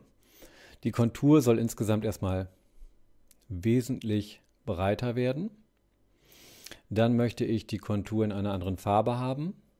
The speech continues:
und zwar in Rot, passend zum Herz. Ich habe gesagt, ich möchte die Kontur, aber habe trotzdem die <laughs> Füllfarbe ausgewählt. Ähm, also erst die Kontur auswählen.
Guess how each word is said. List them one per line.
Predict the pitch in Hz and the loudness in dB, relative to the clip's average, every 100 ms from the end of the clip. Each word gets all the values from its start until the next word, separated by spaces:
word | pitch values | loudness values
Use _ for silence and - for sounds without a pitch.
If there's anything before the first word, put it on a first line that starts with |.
| - | -12
und | 101 - | -12 -10
zwar | 101 98 - | -8 -6 -6
in | 92 | -8
Rot, | 95 104 175 - _ _ _ _ _ | -2 -2 -2 -8 _ _ _ _ _
passend | - 107 107 | -10 -8 -8
zum | - 95 | -8 -6
Herz. | 98 117 - - | -4 -4 -6 -12
Ich | - | -10
habe | 107 - | -10 -6
gesagt, | 101 98 120 - | -2 0 0 -2
ich | 123 | -4
möchte | 127 120 127 | -2 -2 -4
die | 117 | -2
Kontur, | 123 113 127 123 117 | -4 -4 0 2 2
aber | 92 95 | 0 -2
habe | 90 | -2
trotzdem | 107 98 101 95 | -4 -2 -2 -4
die | |
<laughs> | - | -2
Füllfarbe | 107 120 113 104 113 | 0 2 2 2 2
ausgewählt. | 104 110 - 95 110 127 - - - - - - - - | 0 -2 -4 -4 -2 -2 -8 -20 -20 -20 -20 -20 -16 -4
Ähm, | 101 98 - - - | -2 -2 -4 -10 -8
also | 95 92 | -6 -6
erst | - 104 104 | -6 -6 -8
die | |
Kontur | - 98 104 120 | -6 -6 0 0
auswählen. | 117 120 - 123 117 123 | 0 -2 -2 0 0 -2